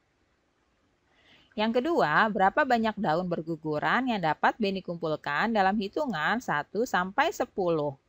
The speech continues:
Berikut ini adalah daun-daun yang dikumpulkan oleh Beni. Ayo, kalian hitung ya, ada berapa banyak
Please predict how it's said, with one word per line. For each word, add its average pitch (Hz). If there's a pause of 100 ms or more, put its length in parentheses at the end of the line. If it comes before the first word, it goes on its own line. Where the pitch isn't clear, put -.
(320)
Berikut 175
ini 165
adalah 156
daun-daun 185
yang -
dikumpulkan 160
oleh 233
Beni. 294 (400)
Ayo, 160
kalian 160
hitung 214
ya, 156
ada 160
berapa 156
banyak 151